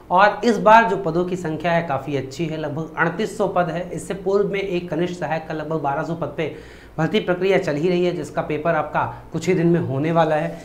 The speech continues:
इसके बारे में आपको जानकारी दे दूं, इसका विज्ञापन की प्रकाशन तिथि चार आठ यानी आज ही है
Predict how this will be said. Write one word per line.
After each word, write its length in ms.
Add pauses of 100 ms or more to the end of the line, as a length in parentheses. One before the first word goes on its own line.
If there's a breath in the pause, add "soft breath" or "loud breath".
(160 loud breath)
इसके 200
बारे 200
में 120
आपको 260
जानकारी 440
दे 100
दूं, 160
इसका 200
विज्ञापन 460
की 80
प्रकाशन 420
तिथि 240
चार 360
आठ 200
यानी 240
आज 220
ही 80
है 160